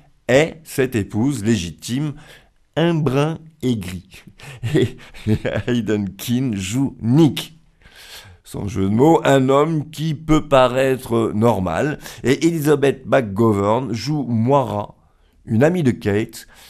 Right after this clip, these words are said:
mais assez mal partie <laughs> dans la société dans laquelle elle se trouve, ayant un certain penchant, elle, pour les plaisirs de la vie et les autres femmes. Évidemment, ça gêne la dictature. Victoria Tennant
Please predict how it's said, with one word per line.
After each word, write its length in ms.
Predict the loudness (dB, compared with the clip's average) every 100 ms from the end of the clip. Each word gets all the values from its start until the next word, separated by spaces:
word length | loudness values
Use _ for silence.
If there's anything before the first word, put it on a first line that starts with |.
| -20 _
mais 300 | 0 2 0 -4 _ _ -6
assez 260 | -4 -2
mal 280 | 0 2 0
partie 580 | -2 -4 -4 -2 -2 -2
<laughs> 40 |
dans 160 | -6 -4
la 140 | -2
société 560 | -2 -4 -6 -6 -4 -2
dans 140 | 0
laquelle 340 | 2 2 0 0
elle 140 | -2
se 140 | -4 -6
trouve, 420 | -2 2 2 2
ayant 380 | 0 2 2 0
un 160 | -2 0
certain 560 | -2 -6 -4 -2 -2
penchant, 600 | -2 -2 -4 -2 -4 -4 -2
elle, 300 | -2 -2 -4 -14 -16 -4
pour 200 | 2 4
les 120 | 4
plaisirs 480 | 2 0 0 -2 -2
de 80 | 0
la 200 | 0 -2
vie 320 | -2 -4 -4 -12 -20 _ _
et 280 | 0 0 0
les 180 | -4 -2
autres 220 | -2 -2
femmes. 380 | 0 2 2 -2 -12 _ _ _ _ -20 _ _ -20 -20 _ -14
Évidemment, 560 | -8 -6 -6 -8 -16 _ _
ça 260 | -14 -10
gêne 380 | -8 -6 -6 -8 -18 _ _ _
la 120 | -14
dictature. 760 | -10 -10 -10 -12 -12 -16 -18 -2
Victoria 800 | 0 0 0 2 4 2 0 0
Tennant 560 | -2 -4 -2 -2 -4